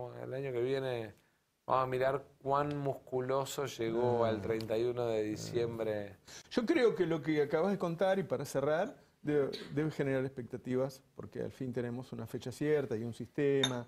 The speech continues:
Speaker 2: este, para hablar de precios y, este, quedó lo del, la suma fija o algún, al-, algún
Speaker 1: ¿Qué te
Speaker 2: aporte.
Speaker 1: quedó? ¿La duda?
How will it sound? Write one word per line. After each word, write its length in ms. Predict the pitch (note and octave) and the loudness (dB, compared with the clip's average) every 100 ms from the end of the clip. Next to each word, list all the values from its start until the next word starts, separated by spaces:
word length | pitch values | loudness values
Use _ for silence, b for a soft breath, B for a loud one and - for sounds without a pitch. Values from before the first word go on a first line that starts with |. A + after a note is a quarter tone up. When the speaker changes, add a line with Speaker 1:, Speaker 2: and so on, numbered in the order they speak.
| b b b - | b b b -4
Speaker 2:
este, 560 | C3 A2+ - A#2+ A2 b b - | -4 -4 -4 -4 -4 b b -4
para 200 | B2+ C3 | 0 2
hablar 300 | C3 C#3 C3+ | 2 2 2
de 400 | B2+ A#2+ A2+ A2 B2 | 2 2 0 -2 -2
precios 560 | C#3+ D#3 G3+ G#3+ G#3+ - | -2 0 0 0 -2 -4
y, 560 | B2 A#2 A2+ A2+ A2 - _ | -4 -4 -4 -6 -8 -12 _
este, 520 | G#2 - - - - - _ _ _ - | -12 -12 -12 -14 -14 -16 _ _ _ 2
quedó 240 | F#3 A#3 | 6 6
lo 160 | A3 F#3 | 6 2
del, 880 | E3 D3+ C#3+ C#3 C3+ - - - - - b b - | 2 0 -2 -4 -6 -8 -12 -14 -18 -20 b b -6
la 120 | D3 | -4
suma 260 | - D#3+ D#3+ | -2 0 0
fija 500 | F3 E3 D#3+ D3+ C3+ | 2 2 2 2 2
o 160 | C3 C3 | 4 2
algún, 380 | B2+ C3+ C#3+ - | 0 -2 -6 -6
al-, 260 | - C#3+ - | -6 -6 -4
algún 220 | C#3 D#3 | -2 2
Speaker 1:
¿Qué 40 | D3 | 2
te 80 | D#3+ | 4
Speaker 2:
aporte. 120 | D3 | 4
Speaker 1:
quedó? 360 | C3+ C3 A#2 G#2+ - G#2+ | 4 4 2 -2 -10 -2
¿La 160 | G#2+ | 2
duda? 580 | C3 F3+ F#3 D3 A2+ - | 2 2 2 0 -2 -8